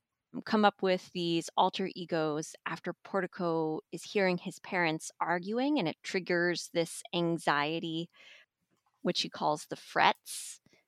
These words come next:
And you hear it with this, like, red alert blasting sound,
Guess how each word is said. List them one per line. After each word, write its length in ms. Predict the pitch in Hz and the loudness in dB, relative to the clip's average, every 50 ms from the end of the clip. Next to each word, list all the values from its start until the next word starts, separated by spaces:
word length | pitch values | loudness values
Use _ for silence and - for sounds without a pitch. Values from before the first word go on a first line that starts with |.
| _ - | _ -2
And 140 | 170 170 165 | 0 0 0
you 60 | 156 | 0
hear 340 | - - - - 190 190 180 | -2 -4 -2 2 4 4 4
it 160 | 175 160 156 - | 4 2 0 -2
with 160 | 170 170 - - | -6 -10 -8 -8
this, 260 | - 139 - - - | -10 -10 -10 -10 -8
like, 140 | - - - - | -8 -10 -10 -8
red 240 | 196 233 - 170 160 | -6 -2 0 0 0
alert 420 | 165 165 165 175 170 170 165 - _ _ | 0 -2 0 0 2 2 0 -2 _ _
blasting 680 | - 180 175 - 170 165 - - - - 170 165 165 165 | -6 0 2 4 4 4 2 -2 -4 -2 0 0 0 -2
sound, 640 | - - 151 151 147 147 147 151 156 185 175 - | 0 0 0 0 2 0 -2 -2 -2 -4 -4 -6